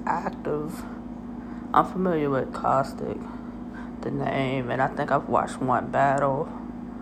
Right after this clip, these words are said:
Um, Active, I'm familiar with the name. I've never watched the battle. Um, I'm be honest,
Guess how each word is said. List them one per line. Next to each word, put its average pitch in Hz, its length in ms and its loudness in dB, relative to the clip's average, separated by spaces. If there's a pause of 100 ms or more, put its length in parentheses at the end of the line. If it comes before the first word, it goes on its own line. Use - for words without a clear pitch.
(680)
Um, - 560 2
Active, 139 680 4 (160)
I'm - 300 0
familiar - 400 -4
with - 100 -6
the - 80 -4
name. 156 580 0
I've - 200 -4
never - 160 -2
watched - 300 -4
the - 60 -6
battle. 139 720 4 (2250)
Um, - 800 -2 (1400)
I'm 139 160 0
be - 140 -2
honest, - 600 0